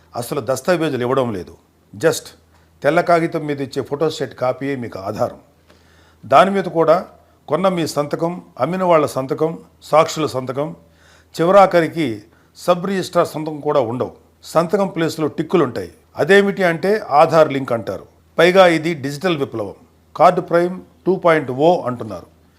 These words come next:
ఇలా ప్రజల ఆస్తులను గుప్పెట పెట్టుకునే పాలన ఏ ప్రజాస్వామ్య దేశంలోనూ లేదు. ఉంటే గింటే నార్త్ కొరియా కిమ్ జాంగ్ అనే నియంత ఉన్నాడు. అదేనండి, ఋషికొండకు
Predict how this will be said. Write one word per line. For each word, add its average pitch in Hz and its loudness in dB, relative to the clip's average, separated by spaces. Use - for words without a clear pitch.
ఇలా 151 6
ప్రజల 160 2
ఆస్తులను 180 2
గుప్పెట 156 -4
పెట్టుకునే 156 -4
పాలన 139 2
ఏ 151 0
ప్రజాస్వామ్య 151 0
దేశంలోనూ 143 -4
లేదు. 98 -8
ఉంటే 175 4
గింటే 156 0
నార్త్ 156 2
కొరియా 139 0
కిమ్ 185 -2
జాంగ్ 180 4
అనే 143 -2
నియంత 151 -4
ఉన్నాడు. 123 -4
అదేనండి, 143 -2
ఋషికొండకు 175 -4